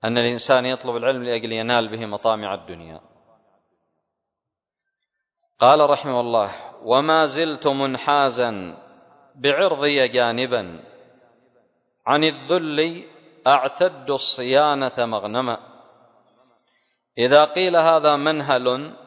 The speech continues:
قلت: 'قد أرى، ولكن نفس الحر تحتمل الظمأ'". هذا أيضًا من صيانة العلم،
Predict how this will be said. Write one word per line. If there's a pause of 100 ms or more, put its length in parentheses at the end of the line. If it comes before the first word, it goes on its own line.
(400)
قلت:
'قد
أرى، (1120)
ولكن
نفس
الحر
تحتمل
الظمأ'". (3250)
هذا
أيضًا
من
صيانة
العلم،